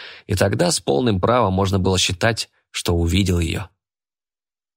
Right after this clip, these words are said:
Вскоре она ушла, раздвинув занавес трепещущей листвы. Каким-то образом её присутствие, тот факт, что она всё ещё жива, вдохнул в сердца каждого из нас капельку мужества.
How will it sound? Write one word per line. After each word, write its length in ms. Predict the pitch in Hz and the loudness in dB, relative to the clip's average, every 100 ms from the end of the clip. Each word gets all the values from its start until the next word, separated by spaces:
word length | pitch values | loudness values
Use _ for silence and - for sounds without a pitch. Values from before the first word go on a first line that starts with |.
| _ _ _ | _ _ _
Вскоре 440 | - - 135 135 | -8 0 2 4
она 220 | 120 117 113 | 4 4 2
ушла, 540 | 104 - 120 101 - | 0 0 2 2 -2
раздвинув 560 | - 98 90 98 98 90 | 0 0 2 0 0 0
занавес 440 | 92 104 92 87 | 2 2 0 -2
трепещущей 680 | - 92 85 92 - - 104 | -2 -2 0 0 0 0 0
листвы. 540 | 95 95 - 90 87 - _ _ _ _ - - | 0 -2 -2 -2 -2 -8 _ _ _ _ -20 -8
Каким-то 400 | 95 92 98 117 | -6 0 2 2
образом 420 | 131 131 117 113 | 2 2 2 2
её 160 | 107 107 | 4 2
присутствие, 880 | 107 98 - 160 - - 85 85 - _ _ | 2 0 0 0 0 0 -2 -2 -10 _ _
тот 200 | 107 98 | -4 -4
факт, 280 | - 120 110 | 0 0 0
что 220 | - 98 | 0 2
она 140 | 101 | 2
всё 200 | 98 - 110 | 0 2 2
ещё 240 | 98 92 | 2 0
жива, 440 | 87 90 104 135 | 2 2 2 0
вдохнул 500 | 95 98 90 - 139 | -2 -2 -2 0 -2
в 60 | 143 | 0
сердца 340 | 123 113 127 | -2 0 -2
каждого 380 | 113 123 113 104 | 0 -2 0 2
из 160 | 104 87 | 2 2
нас 220 | 131 127 | 0 0
капельку 440 | - 120 113 - | -2 -2 -4 -4
мужества. 640 | 123 117 90 - - 107 | 0 0 0 -4 -4 -10